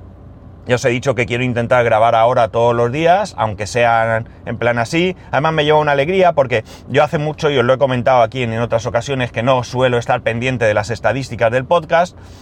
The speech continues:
Pero sí que es verdad que desde que llevo de baja y que no grabo, pues, eh, de vez en cuando digo, "Che, tengo que mirar a ver que, la gente qué, qué, qué hace, ¿no? Si, si se cansa de esperar o,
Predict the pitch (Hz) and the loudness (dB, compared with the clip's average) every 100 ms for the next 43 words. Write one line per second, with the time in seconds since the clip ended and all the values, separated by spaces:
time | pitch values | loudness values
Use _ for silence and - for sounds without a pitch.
0 | - - - - - - - - - 147 | -20 -20 -20 -20 -20 -20 -20 -6 -2 -2
1 | 160 185 175 175 180 160 139 131 127 139 | 0 2 2 2 2 0 0 -2 0 2
2 | 156 151 151 143 165 143 135 123 120 135 | 4 4 4 4 2 0 -2 0 -2 0
3 | 139 151 151 151 135 120 139 123 120 110 | 2 2 4 2 0 -2 -6 -4 -4 -4
4 | 123 123 120 123 127 139 151 156 135 113 | -6 -10 -6 -2 -2 -2 0 0 0 0
5 | 151 135 165 220 131 104 107 101 107 113 | -2 -2 -2 -2 -2 0 0 2 2 0
6 | - - - - - - - 113 143 151 | -4 -20 -20 -16 -12 -12 -4 -4 -2 -2
7 | 127 117 135 113 95 87 98 - 127 - | -2 -2 -2 -2 -6 -10 -14 -12 -12 -6
8 | 143 113 - 98 123 160 139 113 98 113 | -4 -4 -6 -4 -2 -4 -6 -8 -8 -10
9 | 107 117 101 139 151 131 120 107 117 190 | -6 -6 -2 -2 0 -2 0 0 2 2
10 | 160 135 123 113 | 2 2 4 2